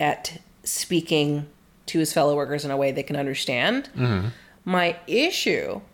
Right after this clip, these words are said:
Speaker 1: and I don't know if you picked up on this, especially because the dialects come across a little differently in the graphic novel, is Owen and Barrington, the main socialists in this book,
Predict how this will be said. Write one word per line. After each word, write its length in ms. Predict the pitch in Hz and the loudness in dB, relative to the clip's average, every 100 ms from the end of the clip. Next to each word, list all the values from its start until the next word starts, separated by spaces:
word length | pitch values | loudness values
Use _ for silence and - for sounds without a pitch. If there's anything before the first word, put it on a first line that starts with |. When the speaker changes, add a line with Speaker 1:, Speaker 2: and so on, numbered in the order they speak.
| _ _ - | _ _ 0
Speaker 1:
and 100 | 175 | 2
I 100 | 175 | 4
don't 120 | 190 | 4
know 140 | 190 | 4
if 120 | 170 190 | 4 0
you 80 | |
picked 240 | 190 180 - | -2 -2 0
up 140 | 135 | -2
on 160 | 127 101 | -2 -2
this, 180 | 127 - | -4 -4
especially 400 | - 156 - 147 | 0 2 4 2
because 280 | 143 147 139 | 2 0 0
the 80 | |
dialects 760 | 139 139 143 120 120 - - - - | 0 2 4 4 2 -2 -4 -6 -10
come 160 | - 143 | -2 -2
across 320 | 135 139 - | 0 -2 0
a 40 | |
little 160 | 143 135 | 0 0
differently 460 | 139 143 156 - 143 | 0 -2 -4 -2 -2
in 80 | |
the 80 | 123 | -2
graphic 280 | 127 120 - | 0 -2 0
novel, 440 | 160 208 131 139 - - _ - - - - - - _ _ | 2 2 0 -6 -10 -20 _ -20 -20 -20 -20 -20 -20 _ _
is 640 | 208 190 185 175 - - - _ _ _ _ | 4 6 6 4 -2 -8 -16 _ _ _ _
Owen 440 | 180 233 294 285 269 | 2 4 4 2 2
and 200 | 214 185 | -2 2
Barrington, 840 | 202 190 175 165 143 104 135 156 - | 4 4 2 -2 -4 -2 -4 -8 -2
the 100 | 156 | 2
main 360 | 156 160 185 196 | 4 4 2 0
socialists 640 | - 190 190 165 151 - | 2 0 2 0 0 0
in 60 | |
this 140 | 156 147 | -2 -4
book, 460 | - 160 - - | 0 2 2 -4